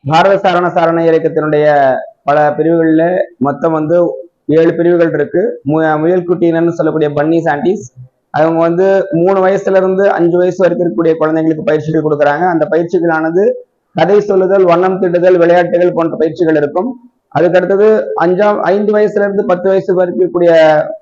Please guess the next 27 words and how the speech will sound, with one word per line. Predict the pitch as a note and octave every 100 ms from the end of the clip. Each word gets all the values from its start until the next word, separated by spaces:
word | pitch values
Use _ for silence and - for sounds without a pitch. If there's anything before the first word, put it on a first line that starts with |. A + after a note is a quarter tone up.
| _ D3
ஆ, | D3+ D3+
துவக்கப்பள்ளி | F#3+ G3+ G3+ G3 F#3
மாணவர்கள், | E3 E3+ F3 E3 C#3+
மாணவர்களுக்கு | C3+ E3 F#3 G#3 G#3 G3+ F#3+ F#3+ G#3+
தனியாக | F3 E3+ E3+ E3+ G3+ -
குருளையர் | F#3+ F#3+ F3+
பயிற்சி, | E3 E3 D#3+ -
மாணவியர்களுக்கு | G3+ E3+ F3+ F#3+ G3 F3+ F3 F3+
தனியாக | E3 E3 E3 F#3 C4 C#4+ - _ -
நீலப்பறவையினர் | F3+ G#3 G3 F#3+ F#3 F3+ E3+
பயிற்சி | E3 E3+ D#3+ F3+
பய-, | E3 E3 D#3+
நடந்துட்டு | D#3+ D#3+ E3
இருக்கு. | D3+ D3+ G#3+ - _ _ -
மாணவர்களுக்கு | D#3+ F#3+ A3 A#3 A3 A3 G#3+ A3+ A#3 A#3
ஜங்கிள் | E3+ F#3+ G#3+ A#3 G#3
புக் | A3 G3
அப்படின்னு | G3 G3
சொல்லக்கூடிய | G3+ F#3 F3+ F3+
மோக்லி | F3 F#3+ G#3
ஸ்டோரியை | G3+ G3 F#3+ F#3
பேஸ் | E3 F#3 F#3
பண்ணி | F#3 F#3+
அவங்களுக்கு | F3+ F3 E3+ E3
க-, | E3 D3+ D3+
பயிற்சிகள் | E3+ F3+ F3
கொடுக்கப்படும். | D#3+ D#3+ D#3+ E3+ G3